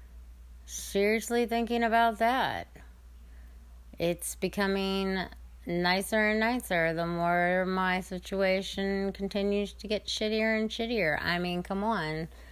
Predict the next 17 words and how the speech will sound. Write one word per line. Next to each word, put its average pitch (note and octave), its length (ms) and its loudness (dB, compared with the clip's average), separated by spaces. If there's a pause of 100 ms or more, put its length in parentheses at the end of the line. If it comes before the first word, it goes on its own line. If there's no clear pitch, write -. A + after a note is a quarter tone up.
(380)
Cancun, G#3 880 4
all F#3 200 6
expenses G3 440 0
paid. A3 600 4 (1000)
I'm G#3 280 4
really F#4 220 4
not C#4 260 6
sure B3+ 220 8
who C4 140 6
would C4 140 6
even A#3+ 240 4
turn A3+ 300 4
that F#3+ 300 -2
down, D#3+ 720 0 (1500)
to - 120 -10
be D#3 140 2
honest. D3 800 -2